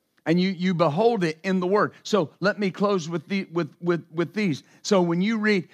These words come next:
a, a very familiar scripture, Philippians four thirteen, and you read, "We are more than conquerors through Him that loved us,"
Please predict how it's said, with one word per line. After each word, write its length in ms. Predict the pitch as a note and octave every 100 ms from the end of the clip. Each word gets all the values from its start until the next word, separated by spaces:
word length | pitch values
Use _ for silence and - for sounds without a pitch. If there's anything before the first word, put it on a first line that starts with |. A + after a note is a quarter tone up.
| -
a, 180 | - E3+
a 80 | F3+
very 220 | D#3 G3
familiar 380 | F#3 F#3+ G3+ G3
scripture, 400 | D3+ F3+ D3+ D3+
Philippians 420 | - F3+ F3+ F3
four 200 | D3+ F#3+
thirteen, 460 | F3 F3+ D3+ G#3+ D3+ - -
and 200 | D3 E3
you 120 | F#3
read, 280 | G3 G3 D#3+ -
"We 220 | F#3+ A3
are 120 | F#3 D#3
more 240 | F3+ F#3+
than 180 | D#3+ D3
conquerors 560 | F#3 F3+ D#3 C#3 B2+
through 160 | - E3
Him 220 | D3+ D3+
that 140 | B2+ G#2
loved 300 | D3+ B2 A#2
us," 180 | G#2+